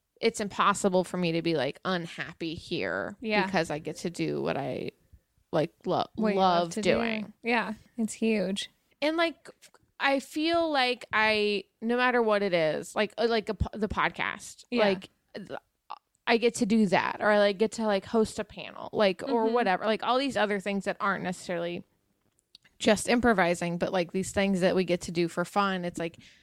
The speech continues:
Speaker 1: I th-, I think of ideas that I'm, like, creatively want to do. I'm like,
Speaker 2: Mm-hmm.
Speaker 1: "Oh, I would love to do that." And I, we can just do it.
Speaker 2: Yeah.
Speaker 1: Like, literally whenever we want.
Speaker 2: Yeah.
Speaker 1: Or some things you have to, like, wait a while for, but, like,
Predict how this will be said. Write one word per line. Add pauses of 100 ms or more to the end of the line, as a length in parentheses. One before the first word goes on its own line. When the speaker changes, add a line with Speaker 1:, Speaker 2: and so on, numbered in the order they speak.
(320)
Speaker 1:
I
th-,
I
think
of
ideas
that
I'm,
like,
creatively
want
to
do.
I'm
like,
Speaker 2:
Mm-hmm.
Speaker 1:
"Oh,
I
would
love
to
do
that."
And
I,
we
can
just (260)
do
it.
Speaker 2:
Yeah. (140)
Speaker 1:
Like,
literally
whenever
we
want. (280)
Speaker 2:
Yeah. (120)
Speaker 1:
Or
some
things
you
have
to,
like,
wait
a
while
for,
but,
like,